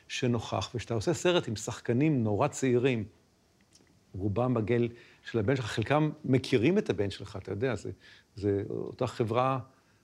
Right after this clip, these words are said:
שהוא היה חלק ממנה. אה, אתה, אתה מסתכל לתהום בעיניים, ו-,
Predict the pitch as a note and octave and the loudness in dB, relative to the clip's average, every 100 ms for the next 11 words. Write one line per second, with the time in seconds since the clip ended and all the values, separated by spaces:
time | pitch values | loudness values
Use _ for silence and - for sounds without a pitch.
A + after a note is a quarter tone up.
0 | _ _ - A2 A#2 A#2 D#3+ E3+ C#3+ G2+ | _ _ -4 2 2 4 2 2 0 -2
1 | G#2 - - _ _ _ - A#2 A2+ A2+ | -6 -10 -20 _ _ _ 0 2 4 2
2 | A2 - _ G#2 A#2 G#2+ G#2+ G#2 G#2 - | 0 -6 _ -4 0 0 0 -2 -4 -4
3 | G#2+ B2+ C3 C3 A#2 A2+ A#2 A2+ G#2 G2 | -4 0 0 0 -2 -2 -2 -2 -2 -2
4 | G#2 B2+ F3+ - - - - - F#2+ G#2+ | -2 -4 -6 -12 -20 -20 -16 -10 -2 4
5 | A2 | 4